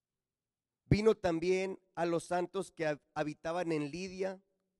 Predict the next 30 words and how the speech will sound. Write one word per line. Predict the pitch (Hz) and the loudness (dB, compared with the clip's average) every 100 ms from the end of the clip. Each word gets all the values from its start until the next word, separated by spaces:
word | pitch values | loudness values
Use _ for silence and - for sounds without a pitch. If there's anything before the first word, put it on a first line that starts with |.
| - | -6
Hechos | 160 165 175 156 | -4 -2 -4 0
nueve, | 160 165 175 170 _ | 2 2 0 -4 _
capítulo | - 139 151 170 160 | -14 -8 -4 -2 -2
treinta | 156 139 131 127 | -4 -8 -8 -10
y | 127 | -6
dos, | 139 156 - - _ _ _ | -4 -4 -8 -20 _ _ _
y | - | 6
halló | 175 165 208 | 6 8 8
ahí | 214 220 | 8 4
una | 220 208 214 196 | 0 2 2 2
que | 190 | -2
se | 185 170 | -4 -2
llamaba, | 170 160 180 190 190 - _ _ - | -2 0 0 2 0 -4 _ _ 0
a | 151 | 4
uno | 180 202 | 4 2
que | 190 | 0
se | 160 | -6
llamaba | 147 156 175 | -4 0 0
Eneas, | 175 170 190 190 | 0 0 0 -2
que | - | -2
hacía | 156 180 185 | -4 0 2
ocho | - 196 - 196 | 6 4 6 4
años | 185 190 185 | 4 2 -2
que | 165 | -6
estaba | - 160 175 | -4 -2 0
en | 175 | -2
cama, | - 165 165 180 _ _ _ _ _ _ _ _ - | -2 -2 -4 -10 _ _ _ _ _ _ _ _ 4
pues | 160 | 4
era | 180 185 196 | 4 0 0
paralítico. | _ - 175 156 151 151 185 - - - - 196 | _ 6 6 6 2 -2 -6 -8 -14 -12 -12 -12